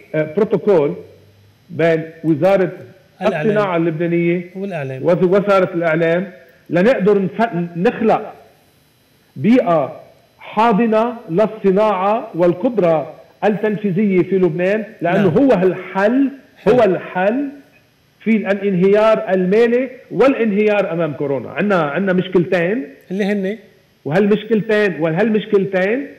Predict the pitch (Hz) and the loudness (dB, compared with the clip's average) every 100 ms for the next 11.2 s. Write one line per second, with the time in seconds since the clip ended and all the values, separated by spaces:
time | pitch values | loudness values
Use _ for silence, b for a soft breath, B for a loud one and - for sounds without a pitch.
0 | - _ _ - 170 180 220 214 147 - | -20 _ _ -2 0 2 0 -2 -4 -6
1 | - _ _ 170 165 175 208 220 202 185 | -14 _ _ -6 0 4 4 4 2 2
2 | 214 226 269 269 - - _ _ _ _ | 2 2 2 -2 -12 -20 _ _ _ _
3 | _ _ _ _ _ - 156 220 214 196 | _ _ _ _ _ -8 -4 -2 0 2
4 | 202 208 208 202 208 - - 185 202 196 | 4 4 4 2 0 -8 -6 -2 0 0
5 | 196 190 - _ _ _ _ 165 175 196 | -2 -10 -18 _ _ _ _ -6 -4 0
6 | 202 180 160 180 170 160 147 180 196 - | 2 2 0 0 2 2 0 -6 -10 -18
7 | _ _ - 294 277 240 - 233 220 214 | _ _ 0 0 0 0 0 0 0 0
8 | 180 180 190 214 - - _ _ _ 143 | 0 2 0 -2 -12 -20 _ _ _ 2
9 | 196 240 214 202 180 185 190 208 208 - | 4 6 4 0 0 0 0 -2 -6 -18
10 | _ _ _ _ 190 196 185 185 185 185 | _ _ _ _ -2 0 -2 -4 -2 0
11 | 180 120 | 0 -4